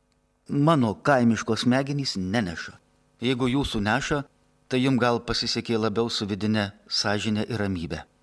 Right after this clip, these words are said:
Nežinau, bet žinot, gal tiesą iš tiesų yra visgi geriau žinot. Sensacingi pasakojimai apie tai, kad pirmapradžiame buljone dėl elektros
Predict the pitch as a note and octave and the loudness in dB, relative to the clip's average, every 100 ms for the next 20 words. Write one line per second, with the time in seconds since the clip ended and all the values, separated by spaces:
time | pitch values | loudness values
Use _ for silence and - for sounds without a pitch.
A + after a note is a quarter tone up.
0 | _ _ _ _ _ _ - C#3+ - F#3 | _ _ _ _ _ _ 0 2 4 2
1 | B2+ B2 D3 A2 B2 A#2 D3 C#3 A#2+ B2 | 2 2 0 2 0 0 -2 -2 -2 -4
2 | A#2+ C3+ G#2 A#2 A2 G2 G#2+ A#2 A#2+ G2+ | -2 -2 0 0 0 -2 -6 -2 -2 0
3 | A2+ A2+ F2+ E2+ E2 D2+ - - _ _ | 2 0 0 -4 -6 -6 -12 -20 _ _
4 | _ _ _ _ _ _ - E3 D3 D#3+ | _ _ _ _ _ _ 0 2 2 0
5 | F#3+ D3 B2+ C#3+ C#3+ C3+ B2+ A#2 B2+ C#3+ | -2 -2 0 0 0 0 0 0 -2 -2
6 | A#2+ - - B2+ B2 B2 - C3+ B2 A2+ | -4 2 4 4 2 2 2 2 -2 0
7 | G#2+ G2 A#2+ A2+ A2 A#2+ G#2 E2 - _ | -2 0 0 2 2 2 0 -2 -8 _
8 | _ _ _ - A2+ G#2 A#2+ B2+ A#2+ | _ _ _ -6 -4 0 0 0 -2